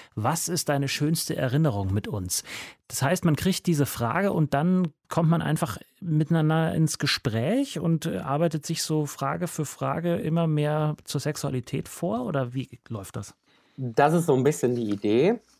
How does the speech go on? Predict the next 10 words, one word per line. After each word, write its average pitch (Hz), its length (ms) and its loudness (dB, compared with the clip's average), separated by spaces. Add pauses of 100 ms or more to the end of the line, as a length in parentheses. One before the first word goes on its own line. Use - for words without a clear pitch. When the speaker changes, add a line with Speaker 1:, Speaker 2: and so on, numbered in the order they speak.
(100)
Speaker 2:
Die 135 80 2
sind 139 220 4
durchnummeriert, 147 640 6
diese 113 180 0
Karten, 113 600 2
damit 127 260 2
einfach 127 580 2
nicht 127 440 0
vielleicht, 113 640 0
ähm, 113 480 -2